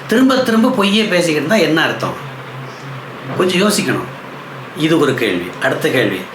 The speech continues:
ரெண்டு பேரிடர், இயற்கை பேரிடர் தமிழ்நாட்டுல வந்து நடந்துச்சு. நீங்க எப்படி ந-,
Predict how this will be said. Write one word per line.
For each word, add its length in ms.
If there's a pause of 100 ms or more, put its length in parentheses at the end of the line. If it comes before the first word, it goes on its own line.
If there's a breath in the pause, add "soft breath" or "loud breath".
(300 loud breath)
ரெண்டு 420 (760)
பேரிடர், 500
இயற்கை 340
பேரிடர் 420
தமிழ்நாட்டுல 440
வந்து 180
நடந்துச்சு. 360
நீங்க 220
எப்படி 240
ந-, 180